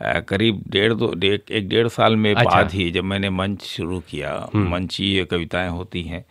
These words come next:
Speaker 2: हम्म।
Speaker 1: तो मुझे दुबई से, अ, निमंत्रण आया
Speaker 2: जी।
Speaker 1: कविता सुनाने के लिए।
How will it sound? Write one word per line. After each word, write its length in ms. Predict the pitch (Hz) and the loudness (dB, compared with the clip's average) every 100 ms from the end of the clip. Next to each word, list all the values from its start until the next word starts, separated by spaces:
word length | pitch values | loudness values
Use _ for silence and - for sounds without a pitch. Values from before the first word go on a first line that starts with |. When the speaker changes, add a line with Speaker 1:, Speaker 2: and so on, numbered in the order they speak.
| - | -2
Speaker 2:
हम्म। 220 | 92 80 - _ - | -2 -2 -10 _ -4
Speaker 1:
तो 420 | 101 107 117 123 - - | 2 4 2 0 -6 -4
मुझे 320 | 101 101 123 | -2 2 2
दुबई 400 | 107 107 123 135 | 4 4 4 4
से, 300 | - 110 104 | 2 2 4
अ, 460 | - 95 90 - 87 | 2 -2 -4 -4 -4
निमंत्रण 520 | 87 90 90 - 85 | -2 -4 -4 -2 -2
आया 340 | 78 78 78 - | 0 -2 -6 -4
Speaker 2:
जी। 300 | 101 92 85 - | -2 0 -4 -4
Speaker 1:
कविता 340 | - 85 67 | -6 -4 -4
सुनाने 440 | 87 - - - - | -6 -6 -8 -8 -10
के 160 | - | -10
लिए। 260 | - 58 | -8 -8